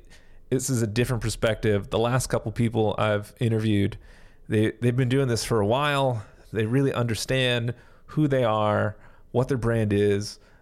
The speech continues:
you know, what they're looking to do. Um, but to have someone who's pretty new, you know, we've only been doing this February. Yeah, February, I think, is when we started, really, him and I. And, um, he's really, like,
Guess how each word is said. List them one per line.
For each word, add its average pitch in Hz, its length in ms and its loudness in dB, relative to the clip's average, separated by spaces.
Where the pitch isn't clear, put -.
you 110 100 -6
know, 90 160 -4
what 131 300 -2
they're 139 120 0
looking 123 280 0
to 107 80 0
do. 98 460 0
Um, 101 340 -2
but 135 100 2
to 147 80 2
have 147 160 0
someone 139 240 0
who's 123 240 0
pretty 175 240 0
new, 175 380 2
you 139 100 -2
know, 131 60 2
we've 131 160 2
only 143 160 2
been 139 140 0
doing 143 200 2
this - 480 -2
February. 175 640 0
Yeah, 113 160 0
February, 170 440 0
I 170 40 2
think, 170 180 -2
is 165 100 0
when 170 100 2
we 165 100 0
started, 165 380 0
really, 147 300 0
him 151 140 -2
and 160 80 0
I. 165 260 -2
And, 117 240 0
um, 98 360 0
he's 127 280 0
really, 143 360 2
like, 101 200 -2